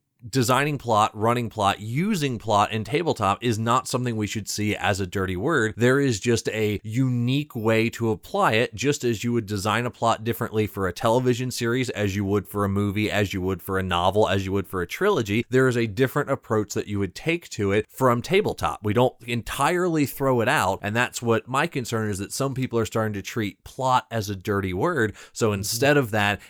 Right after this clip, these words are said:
Speaker 1: it's what is the correct way to use it within our medium. And that was me running at the mouth for two hours on, on those episodes talking about just that very concept.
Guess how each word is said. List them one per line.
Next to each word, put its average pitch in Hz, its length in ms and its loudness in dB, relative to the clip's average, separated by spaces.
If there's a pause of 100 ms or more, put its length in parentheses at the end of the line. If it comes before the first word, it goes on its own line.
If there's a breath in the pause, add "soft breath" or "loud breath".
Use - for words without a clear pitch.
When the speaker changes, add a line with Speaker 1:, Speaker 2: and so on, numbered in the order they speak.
Speaker 1:
it's 113 360 -2
what 127 320 0
is 127 300 -2
the 110 380 -2
correct 143 520 0
way 120 300 2
to 117 120 -4
use 107 320 0
it 110 100 2
within 98 260 2
our 95 140 2
medium. 90 440 -2
And 82 100 -8
that 92 200 -2
was 95 360 -2
me 123 220 2
running 123 320 2
at 104 80 -6
the 110 80 -2
mouth 110 240 2
for 104 160 -4
two 127 240 2
hours 104 480 2
on, 92 220 2
on 95 180 0
those 104 240 2
episodes 101 460 0
talking 160 320 0
about 101 320 0
just 110 260 -2
that 117 160 2
very 123 180 0
concept. 127 640 -10